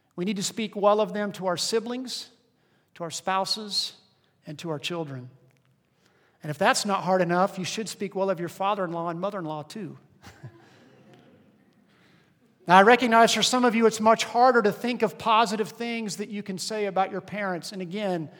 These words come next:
I, I want you to know my heart goes out to you. I was fortunate enough to grow up in a home where my parents were amazing, but I know that's not the case for many of you. You know, if you had a parent that struggled with addiction and your childhood was a roller coaster,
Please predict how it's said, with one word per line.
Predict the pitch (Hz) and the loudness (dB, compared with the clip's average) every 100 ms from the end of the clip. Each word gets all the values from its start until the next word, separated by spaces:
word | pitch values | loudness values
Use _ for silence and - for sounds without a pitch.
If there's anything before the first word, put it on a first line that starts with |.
| - - _ - | -20 -20 _ -18
I, | - | -10
I | 208 | -4
want | 196 214 | -2 0
you | 196 | -2
to | |
know | 190 196 | 0 0
my | 185 | 0
heart | 160 180 196 | 0 -2 -4
goes | 180 160 | -6 -2
out | 175 170 | -2 -4
to | 156 | -10
you. | 135 117 _ _ _ _ _ _ _ _ _ - | -12 -14 _ _ _ _ _ _ _ _ _ -6
I | 180 | -4
was | 190 | -4
fortunate | - 202 196 196 | -4 -4 -4 -4
enough | 196 | -4
to | 175 | -2
grow | 196 | -2
up | 196 | -2
in | 190 | -2
a | |
home | 165 180 180 | -4 -2 -4
where | |
my | 170 170 | -4 -6
parents | - 185 185 185 | -4 -6 -6 -6
were | |
amazing, | 175 170 175 180 156 | -6 -4 -4 -4 -6
but | 151 | -8
I | 160 | -6
know | 165 | -6
that's | 160 170 170 | -4 -4 -6
not | 180 | -8
the | 170 | -10
case | - 170 165 | -12 -10 -10
for | - | -10
many | 160 165 160 | -12 -12 -10
of | 143 | -10
you. | 135 131 _ _ _ _ _ _ _ _ _ _ | -12 -14 _ _ _ _ _ _ _ _ _ _
You | 175 | -4
know, | |
if | 170 | -2
you | 190 | 4
had | 214 | 4
a | 196 | 4
parent | - 208 214 | 0 0 -2
that | 196 | -2
struggled | 175 - 214 208 | -4 0 0 2
with | 185 185 | -2 -4
addiction | 165 196 220 - 170 | -2 -2 -2 -6 -6
and | 170 | -6
your | 165 | -6
childhood | 202 214 196 190 | 0 2 2 0
was | 185 170 | -2 -4
a | |
roller | 170 202 214 202 | -4 -4 -2 -4
coaster, | - 185 165 - 143 | -6 -6 -6 -10 -12